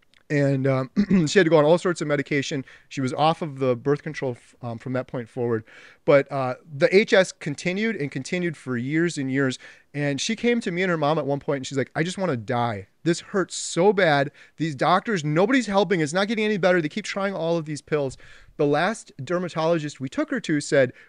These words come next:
"We can give her this injection, but it's gonna completely shut down her immune system. And we don't know, it might work, it might not work." And I'm like, "No, this is insane. Like, nothing you've suggested has worked before.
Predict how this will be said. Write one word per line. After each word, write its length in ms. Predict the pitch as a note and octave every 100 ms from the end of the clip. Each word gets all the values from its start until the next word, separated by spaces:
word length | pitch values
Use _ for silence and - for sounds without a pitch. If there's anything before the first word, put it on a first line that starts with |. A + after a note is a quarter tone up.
| -
"We 100 | E3+
can 140 | A#3
give 160 | G3+ A3
her 100 | A3
this 200 | F#3+ -
injection, 800 | D#3 C#3+ A2+ D3 D3 - A2+ G2+ _ _
but 100 | -
it's 80 | C#3
gonna 160 | E3 C3+
completely 520 | - C3+ - F3+ F#3+
shut 260 | - E3 -
down 220 | C#3+ C#3
her 120 | C3+
immune 320 | A2+ A2+ C3
system. 400 | - D3 - F3+ - _ _
And 160 | B3+ C#4+
we 120 | D#4+
don't 160 | E4 C#4+
know, 180 | C#4+ C#4
it 100 | G3+
might 240 | A#3+ A3+
work, 240 | A3+ A#3
it 120 | G#3+ F#3+
might 200 | G#3 F#3+
not 240 | F#3 E3
work." 220 | D#3+ D#3+
And 60 | E3
I'm 80 | E3
like, 160 | D3+ - -
"No, 560 | C#3+ G3 G#3 D3+ F#2 A#2
this 260 | F3+ F#3+
is 140 | G3 G3
insane. 600 | F#3+ - - A3+ F3 C#3
Like, 140 | D3+
nothing 460 | F3 G#3 A#3+ C#4+ B3+
you've 180 | B3+
suggested 540 | - A3 G#3+ G#3 - F#3+
has 160 | F#3
worked 320 | D3+ F3+ F#3+ -
before. 580 | D3+ - G#3+ D#3+ C3